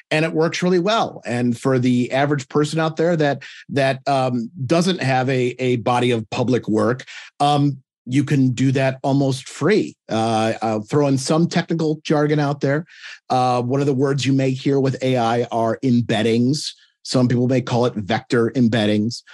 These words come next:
Uh, and that's being able to take your own content, right? Whether it's a book you like, or whether it's War and Peace, right?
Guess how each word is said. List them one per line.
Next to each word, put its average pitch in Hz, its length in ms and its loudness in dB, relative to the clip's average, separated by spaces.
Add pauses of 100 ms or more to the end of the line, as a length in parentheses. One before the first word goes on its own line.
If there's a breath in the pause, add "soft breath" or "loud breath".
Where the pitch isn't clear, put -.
(360 loud breath)
Uh, 127 260 2
and 139 180 0
that's 151 240 -2
being 160 220 2
able 139 220 2
to 123 100 -2
take 131 500 0 (200)
your 127 300 0
own 170 300 2
content, 180 640 -2 (260)
right? 147 300 2
Whether 170 320 0
it's 180 420 -2 (240 soft breath)
a 185 80 0
book 196 420 -2
you 156 140 4
like, 113 500 -2 (240 loud breath)
or 156 160 2
whether 175 440 0
it's 185 360 -2 (120)
War 170 340 0
and 196 220 2
Peace, - 560 -2 (100)
right? 170 360 0